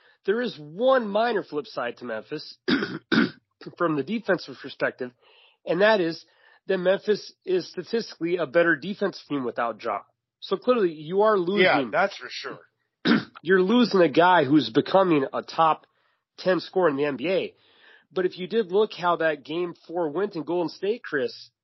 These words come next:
Speaker 1: I mean, I, the score was like, <clears throat> sorry, I'm coughing today. It was like, uh, your, your cold has lingered through the phone. <laughs> It, it was like a, it was like a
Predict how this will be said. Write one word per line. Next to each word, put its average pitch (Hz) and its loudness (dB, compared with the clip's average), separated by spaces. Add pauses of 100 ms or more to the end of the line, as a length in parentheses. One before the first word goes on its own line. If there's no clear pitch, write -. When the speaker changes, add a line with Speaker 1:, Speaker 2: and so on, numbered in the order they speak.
(140)
Speaker 1:
I 175 -8
mean, 170 -2 (100)
I, 165 -6
the 165 -4
score 226 2
was 175 0
like, 147 0
<clears throat> - -6
sorry, 139 -4
I'm 95 -10
coughing 131 -8
today. 90 -12 (420)
It - 0
was 135 -2
like, 135 0 (460)
uh, 127 -2
your, 120 -4
your 110 -6
cold 170 0
has 104 -8
lingered 127 -2
through 123 -6
the 107 -8
phone. 104 0
<laughs> - -20 (460)
It, 139 0
it 190 6
was 185 4
like 190 0
a, 156 0 (320)
it 180 0
was 165 -4
like 156 -2
a 151 -2